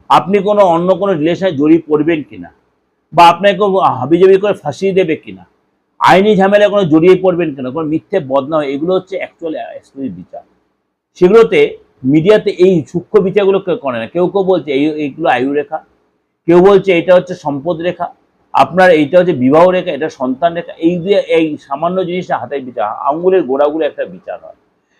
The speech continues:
করগুলো দিয়ে একটা বিচার হয়, নখের গোড়া বিচার, হাতের পিছন দিকটা বিচার হয়, এগুলো কোনো এক সময় এখনো আলোচনা করেছে? করবে না, কারণ তারা নয় জানে না, নয় সেটা অতটা সেটার ব্যাপারে তারা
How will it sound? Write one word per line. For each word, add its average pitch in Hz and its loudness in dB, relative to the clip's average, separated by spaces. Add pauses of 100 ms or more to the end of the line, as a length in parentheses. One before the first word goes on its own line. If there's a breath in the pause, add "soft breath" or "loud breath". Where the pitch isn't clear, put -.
(180)
করগুলো 190 6
দিয়ে 196 4
একটা 190 -2
বিচার 123 -2
হয়, 85 -12 (260)
নখের 156 0
গোড়া 175 4
বিচার, 127 -4
হাতের - -2
পিছন 185 -4
দিকটা 180 -2
বিচার 110 -10
হয়, 110 -8
এগুলো 143 -8
কোনো 147 -12
এক 139 -6
সময় 147 -8
এখনো 139 -10
আলোচনা 110 -14
করেছে? - -20 (1000)
করবে 208 6
না, 107 0
কারণ 165 2
তারা 180 4
নয় 165 2
জানে 151 2
না, 226 2
নয় 143 -2 (220)
সেটা 147 2 (680)
অতটা 175 0
সেটার 147 -6
ব্যাপারে 151 -4
তারা 143 -6